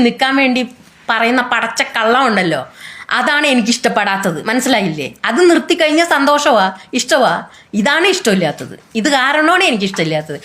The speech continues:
ഇപ്പം മനസ്സിലായാ? മനസ്സിലാകുന്നുണ്ടോ മച്ചാന്മാരെ, പാവാടവള്ളികളെ? അപ്പം മതി, നന്ദി. ഇനിയും താങ്ങിക്കോളി, ഇനിയും കയറ്റി വെച്ചോളി. മുകളിൽ അല്ല, ഹെലികോപ്റ്ററിൽ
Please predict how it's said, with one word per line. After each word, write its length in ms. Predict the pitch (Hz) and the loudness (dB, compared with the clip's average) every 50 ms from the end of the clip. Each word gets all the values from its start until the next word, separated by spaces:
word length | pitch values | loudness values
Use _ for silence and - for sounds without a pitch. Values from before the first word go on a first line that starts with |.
| - - - | -14 -10 -8
ഇപ്പം 220 | - 233 311 302 285 | -4 -2 -2 0 0
മനസ്സിലായാ? 640 | 269 262 262 262 269 302 285 269 277 302 294 254 170 160 - - - _ _ _ _ _ - | 0 0 0 -2 0 -2 0 0 2 0 0 0 -2 -8 -12 -18 -20 _ _ _ _ _ -6
മനസ്സിലാകുന്നുണ്ടോ 680 | 220 220 226 285 285 254 262 277 294 311 302 262 247 233 | -4 -2 0 0 0 0 0 0 2 0 2 0 0 -2
മച്ചാന്മാരെ, 460 | 240 226 247 254 262 262 254 247 254 254 254 | -2 0 0 0 0 2 2 2 0 0 2
പാവാടവള്ളികളെ? 680 | 233 226 233 240 247 247 247 240 247 247 247 247 240 240 240 - - - - - - | 2 2 2 2 0 -2 0 0 2 2 2 2 2 0 -2 -6 -16 -20 -12 -8 -4
അപ്പം 180 | 190 220 214 220 | -2 0 2 2
മതി, 180 | 214 190 208 220 - - - - _ _ _ _ _ _ _ | 0 0 -2 -6 -8 -16 -20 -20 _ _ _ _ _ _ _
നന്ദി. 280 | 226 226 226 233 226 185 208 240 | -2 2 2 2 2 2 2 2
ഇനിയും 180 | 254 339 349 294 262 | 2 4 4 2 2
താങ്ങിക്കോളി, 440 | 262 269 294 302 - 302 277 254 | 0 2 0 0 2 2 2 2
ഇനിയും 320 | 214 196 220 262 311 349 339 311 | 2 0 2 2 0 0 0 0
കയറ്റി 220 | 262 254 247 311 277 | -2 0 0 0 0
വെച്ചോളി. 300 | 220 208 262 240 226 165 139 - - - _ | 2 2 0 0 0 -2 -4 -8 -16 -12 _
മുകളിൽ 280 | 220 220 233 262 262 254 220 | 0 2 2 2 2 2 2
അല്ല, 100 | 226 233 - - - - 196 | 0 0 -2 -8 -4 -2 0
ഹെലികോപ്റ്ററിൽ 600 | 208 220 233 208 254 269 277 269 - 294 302 302 | 0 0 0 0 0 0 0 2 2 2 2 4